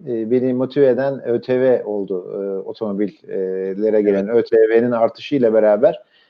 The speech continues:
Speaker 1: e, malzemenin güçlendiğine karar verdim ve ondan sonra çıktı.
Speaker 2: Bir Clio'nun çeyrek trilyon olduğu, e, ülkemizde
Speaker 1: Evet.
Speaker 2: gerçekten, <laughs> gerçekten tam, e, o yazılısı ve okunası bir yazı.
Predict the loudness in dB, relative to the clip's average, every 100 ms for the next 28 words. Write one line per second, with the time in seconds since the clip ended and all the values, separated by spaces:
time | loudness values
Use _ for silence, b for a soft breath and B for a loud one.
0 | _ 0 2 4 2 4 2 2 0 -4
1 | -6 -6 -4 -2 -2 -2 0 2 2 2
2 | 2 2 -2 -2 -2 -2 -6 -4 -4 -4
3 | -8 -10 _ -18 -18 _ _ _ _ _
4 | _ _ B B B B -8 2 2 2
5 | -2 2 4 4 2 -2 -4 -2 -2 -4
6 | -4 -4 -2 0 0 0 -2 -4 -6 -6
7 | -10 _ -8 -4 -4 -4 -8 -4 -2 -2
8 | -2 0 2 0 -2 -8 -14 -6 -4 -2
9 | -4 -6 -6 -8 -6 -6 0 0 2 -2
10 | 2 2 2 2 2 0 -4 -8 -4 -2
11 | -2 -2 0 2 0 0 -4 -4 -4 -4
12 | -4 -6 -8 -6 -4 -4 -6